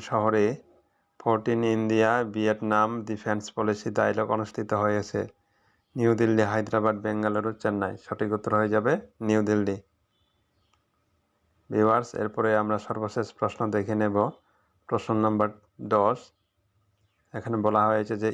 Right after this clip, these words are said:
ইউনিটি স্মল ফাইন্যান্স ব্যাংকের এমডি এবং সিইও হিসেবে পুনরায় নিযুক্ত হলেন কে? অপশনে দেওয়া রয়েছে সঞ্জয় শুক্লা, ইন্দ্রজিৎ কেমোত্রা, মনোজ মিত্তাল, কেবি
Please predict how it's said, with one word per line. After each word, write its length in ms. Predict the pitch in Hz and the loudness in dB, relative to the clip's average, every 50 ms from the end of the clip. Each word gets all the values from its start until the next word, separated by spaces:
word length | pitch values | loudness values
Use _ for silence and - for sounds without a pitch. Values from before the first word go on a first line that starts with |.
| 110 | 0
ইউনিটি 380 | 113 113 110 113 110 104 - 117 110 104 - | 0 2 2 0 0 0 0 0 0 0 -2
স্মল 200 | - 110 110 104 104 | -2 -2 -2 -2 -2
ফাইন্যান্স 360 | - 110 107 104 107 104 104 - - 110 | -2 -2 -2 0 -2 -4 -4 -6 -4 -2
ব্যাংকের 380 | 107 104 107 101 110 107 101 98 - - _ _ _ _ _ _ _ _ _ - | 0 0 0 0 2 0 0 0 -2 -8 _ _ _ _ _ _ _ _ _ -2
এমডি 360 | 110 107 107 110 107 110 113 117 107 107 | 0 0 2 2 2 2 4 4 4 4
এবং 160 | 104 104 107 104 104 98 - | 4 2 0 0 -2 -4 -10
সিইও 380 | - - 113 110 107 107 107 104 101 | -8 -6 -4 -2 0 0 0 0 -2
হিসেবে 320 | 104 101 - - 107 104 107 104 | -4 -6 -6 -4 -2 -2 -4 -4
পুনরায় 340 | - 110 107 107 104 104 104 104 | -2 0 2 2 2 2 0 -2
নিযুক্ত 320 | 104 101 - 120 101 101 - 101 95 | -4 -4 -6 -8 -8 -6 -6 -6 -4
হলেন 200 | 101 104 101 101 95 - | -4 -4 -4 -4 -4 -2
কে? 120 | 104 98 92 95 - _ - - - _ _ _ _ _ | -4 -4 -4 -6 -12 _ -20 -20 -20 _ _ _ _ _
অপশনে 380 | - 107 101 - - 120 107 110 104 | -8 -8 -6 -6 -4 -4 -2 0 2
দেওয়া 160 | 107 104 104 | 2 2 2
রয়েছে 240 | 104 107 104 107 110 104 - | 2 0 0 -2 -4 -2 0
সঞ্জয় 320 | 117 113 110 107 107 104 - | 0 0 0 0 -2 -2 -4
শুক্লা, 280 | - 107 - 113 110 110 - 110 | -8 -6 -2 0 0 0 0 -4
ইন্দ্রজিৎ 420 | 110 107 104 107 107 104 107 107 - - | -4 -2 0 0 0 0 -2 -6 -6 -4
কেমোত্রা, 480 | 113 107 107 107 110 107 - - 104 104 123 - - - - - - _ _ _ | -4 -2 0 -2 -2 -2 -2 0 0 0 0 -2 -6 -14 -20 -20 -20 _ _ _
মনোজ 280 | 113 110 107 107 104 - 120 107 | -4 0 0 0 -2 -2 -2 -2
মিত্তাল, 400 | 104 101 104 - - 110 113 139 160 - _ _ _ _ _ _ _ _ - | -2 -2 -2 -2 0 0 0 0 -4 -8 _ _ _ _ _ _ _ _ -4
কেবি 320 | 123 113 107 110 110 120 | -2 -2 0 0 0 -2